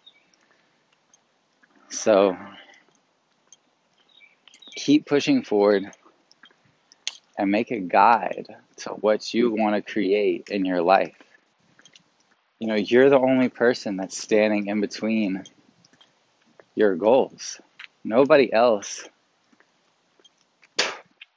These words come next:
is there telling you what you can and can't do. Nobody else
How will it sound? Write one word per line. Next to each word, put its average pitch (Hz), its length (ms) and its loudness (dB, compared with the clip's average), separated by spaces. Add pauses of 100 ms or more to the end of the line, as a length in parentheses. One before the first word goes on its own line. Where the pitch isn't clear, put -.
(120)
is 107 240 0
there 92 460 2 (1080)
telling 107 460 -2
you 95 400 -2 (360)
what 113 280 -4
you 104 120 -2
can 104 360 -4
and 90 120 -6
can't 92 360 -6
do. 98 340 0 (1600)
Nobody 131 440 6
else 117 460 0